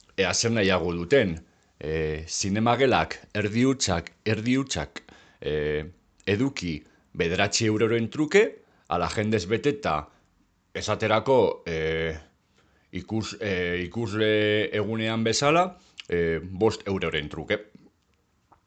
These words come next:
Gizarteari gustatzen zaigu zinema. Gustatzen ez zaiguna da nola aberazten diren gutxi batzuk ikustea.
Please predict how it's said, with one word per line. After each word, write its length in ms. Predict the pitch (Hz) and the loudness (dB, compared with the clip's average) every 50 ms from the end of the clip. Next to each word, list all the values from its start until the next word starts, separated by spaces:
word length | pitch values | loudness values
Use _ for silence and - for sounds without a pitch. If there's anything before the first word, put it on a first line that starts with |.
| _ - - - - - - - - - - | _ -20 -20 -20 -20 -20 -20 -20 -14 -6 -4
Gizarteari 680 | 104 98 101 139 135 139 139 156 151 147 151 180 208 214 - - _ - | 0 4 6 6 6 6 6 6 6 6 6 4 2 0 -4 -10 _ -12
gustatzen 520 | - 101 101 104 - - 117 110 - 101 90 | -8 -6 -6 -4 0 0 0 0 0 -4 -2
zaigu 300 | - 92 87 85 87 78 | -2 -2 -2 -4 -4 -6
zinema. 400 | 80 85 76 73 69 69 71 71 71 - - - _ _ _ - | -6 -8 -8 -8 -6 -6 -6 -6 -8 -10 -20 -20 _ _ _ -10
Gustatzen 500 | - 95 92 - - 113 107 - 123 113 | -8 -8 -6 0 0 2 2 2 0 0
ez 120 | 120 113 - | 0 0 0
zaiguna 460 | 120 110 113 113 123 127 123 123 120 | 2 0 0 0 -2 0 0 2 2
da 160 | 135 151 165 160 160 - _ _ _ - | 4 2 2 0 -2 -10 _ _ _ -8
nola 380 | - 101 113 113 117 127 127 117 | -4 -2 0 2 2 4 4 4
aberazten 600 | 110 98 110 107 113 107 - - - 113 107 107 | 4 4 4 2 2 0 0 -2 -2 -2 0 0
diren 340 | 101 107 104 117 127 143 156 147 - _ _ - | 0 0 0 0 0 -2 -4 -6 -10 _ _ -8
gutxi 320 | 98 98 101 101 - 104 92 | -6 -6 -4 -4 -4 -2 -2
batzuk 400 | 104 98 - - 147 151 147 - - | -2 -2 -2 -2 -2 -2 -4 -6 -12
ikustea. 480 | 87 69 87 85 - - 67 60 57 | -10 -8 -8 -10 -10 -8 -8 -8 -8